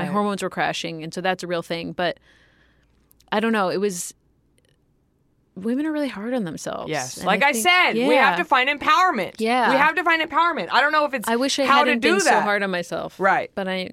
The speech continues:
Speaker 1: I
Speaker 2: that's
Speaker 1: love that.
Speaker 2: Yeah.
Speaker 1: Yeah. So everyone out there that's having a child, maybe thinking about
Speaker 2: Yeah.
Speaker 1: having a child, going through all this, try
Speaker 2: Just be nice
Speaker 1: not to
Speaker 2: to
Speaker 1: be
Speaker 2: yourself.
Speaker 1: hard on yourself. Be
Speaker 2: It's
Speaker 1: kind.
Speaker 2: gonna be okay.
Speaker 1: And that's to everyone. That's not just people going through, you know,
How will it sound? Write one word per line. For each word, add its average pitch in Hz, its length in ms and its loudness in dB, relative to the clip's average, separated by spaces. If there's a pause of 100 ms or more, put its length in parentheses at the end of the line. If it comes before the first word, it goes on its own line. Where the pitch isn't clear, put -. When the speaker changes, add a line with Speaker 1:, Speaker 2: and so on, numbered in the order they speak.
(220)
Speaker 1:
I 269 100 4
Speaker 2:
that's 285 40 -2
Speaker 1:
love 240 200 0
that. 147 220 -4
Speaker 2:
Yeah. 220 240 -10 (180)
Speaker 1:
Yeah. 247 320 0
So 269 220 -2
everyone 320 300 -2
out 247 180 0
there 240 140 2
that's 233 180 -8
having 240 300 -2
a 285 60 -12
child, 285 320 0
maybe 233 200 -6
thinking 269 220 -6
about 269 80 2
Speaker 2:
Yeah. 262 60 4
Speaker 1:
having 262 160 -2
a 262 40 -6
child, 254 280 2
going 247 200 0
through 254 80 2
all 254 80 4
this, 247 80 -4 (460)
try 240 600 -2
Speaker 2:
Just 190 160 -10
be 294 100 -6
nice 170 260 -10
Speaker 1:
not 233 140 -4
to 226 60 -10
Speaker 2:
to 220 80 -12
Speaker 1:
be 240 60 -6
Speaker 2:
yourself. 226 220 -6
Speaker 1:
hard 240 300 0
on 240 60 0
yourself. 208 200 -4
Be 220 100 -10
Speaker 2:
It's - 100 -18
Speaker 1:
kind. 233 380 -4
Speaker 2:
gonna 233 120 -8
be 208 180 -4
okay. - 280 -10
Speaker 1:
And 294 100 -4
that's 392 180 -2
to - 160 -6
everyone. 247 500 -6
That's 269 220 -4
not 311 160 0
just 277 240 -6
people 151 240 -10
going 143 240 -10
through, 143 360 -14
you 160 120 -14
know, 135 220 -16